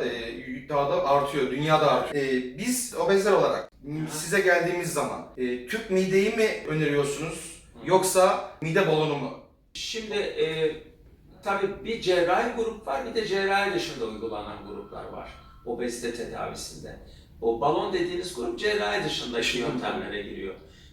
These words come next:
Speaker 2: Bi-, biz daha ağırlıklı cerrahi grupları
Speaker 1: Cerrahi
Speaker 2: yapıyoruz
Speaker 1: yapıyoruz.
Speaker 2: ama balon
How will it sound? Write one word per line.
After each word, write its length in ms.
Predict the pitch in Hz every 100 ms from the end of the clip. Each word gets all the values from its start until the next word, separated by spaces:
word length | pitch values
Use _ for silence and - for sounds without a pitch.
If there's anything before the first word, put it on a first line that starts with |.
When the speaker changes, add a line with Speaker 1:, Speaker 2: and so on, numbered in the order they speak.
| - - - - -
Speaker 2:
Bi-, 160 | 160 -
biz 240 | 214 202
daha 240 | 196 190 208
ağırlıklı 440 | 196 190 196 196
cerrahi 520 | 185 175 175 175 175
grupları 280 | - 208 -
Speaker 1:
Cerrahi 140 | - - -
Speaker 2:
yapıyoruz 100 | -
Speaker 1:
yapıyoruz. 320 | - - -
Speaker 2:
ama 280 | - - -
balon 540 | 170 175 175 175 -